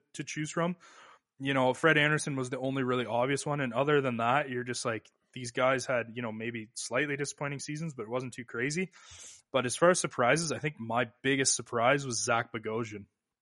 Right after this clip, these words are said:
Like, when the Leafs signed him, there was so many people being like, "Oh, no, like, here's Cody Ceci two point oh. Like, this guy's just a big old plug. There's not good possession-wise. You know, he, he's just a big old sieve out there." And then he comes out,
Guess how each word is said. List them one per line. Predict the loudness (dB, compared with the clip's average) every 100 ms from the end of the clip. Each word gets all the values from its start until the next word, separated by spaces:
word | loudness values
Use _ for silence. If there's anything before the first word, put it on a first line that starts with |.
| _ _ _ _
Like, | -8 -2
when | 0
the | 4
Leafs | 4 4
signed | 4 6 6
him, | 4 2
there | -2
was | -2
so | 0 2 2
many | 2 -2
people | -4 -6 -4
being | -6 -6
like, | -6 -6
"Oh, | -4 -2 -2 -4
no, | -6 -2 -2 -2
like, | -4 -10 _ _ -20 -20 _ 0
here's | 2 2
Cody | 2 2 2
Ceci | -2 -2 -4 -4
two | -4
point | -2 -2 -2
oh. | -2 -2
Like, | -4 -6
this | -8 -2
guy's | 0 0
just | -2 -6
a | -4
big | -2 0
old | 0 0
plug. | -4 0 0 0 -4
There's | -10 -10 -12 _ _ -20 -16 4
not | 8 8
good | 6 0
possession-wise. | 0 4 4 4 0 2 4 6 6 2 -2
You | -4
know, | -4 -4 -4
he, | -6 -6 -6
he's | -6 -8
just | -6
a | -2
big | -2 0
old | 0
sieve | 0 2 4
out | 4
there." | 6 6
And | 4
then | -2
he | -4
comes | -2 -2 2
out, | 4 2